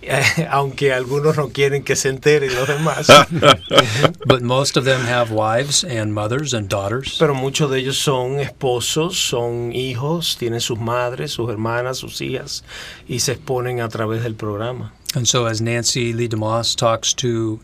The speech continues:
Speaker 2: the wives and the mothers, that
Speaker 1: Yes.
Speaker 2: impacts the men.
Speaker 1: Eh, y cuando Nancy Lee DeMoss le habla a estas esposas, a estas madres, a estas hijas, pues, eh, hombres familiares que están oyendo, pues, son impactados también por el mensaje.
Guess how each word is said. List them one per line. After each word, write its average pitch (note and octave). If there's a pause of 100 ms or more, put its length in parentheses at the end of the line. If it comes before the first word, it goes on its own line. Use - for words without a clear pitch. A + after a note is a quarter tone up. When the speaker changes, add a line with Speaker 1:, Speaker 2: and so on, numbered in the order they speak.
Speaker 2:
the A#2
wives A#2
and G#2+
the G2+
mothers, A#2+ (220)
that A#2
Speaker 1:
Yes. A2
Speaker 2:
impacts A#2
the -
men. A#2 (540)
Speaker 1:
Eh, A#2
y A#2+
cuando A#2
Nancy B2
Lee C3+
DeMoss C#3
le A2+
habla A2
a A#2
estas B2
esposas, C3
a G#2+
estas G#2+
madres, C3 (400)
a A2+
estas C3
hijas, C3
pues, -
eh, A2+ (360)
hombres B2+
familiares C3
que B2+
están A2+
oyendo, B2
pues, A2
son G#2+
impactados G#2
también A2
por A#2
el G#2+
mensaje. A#2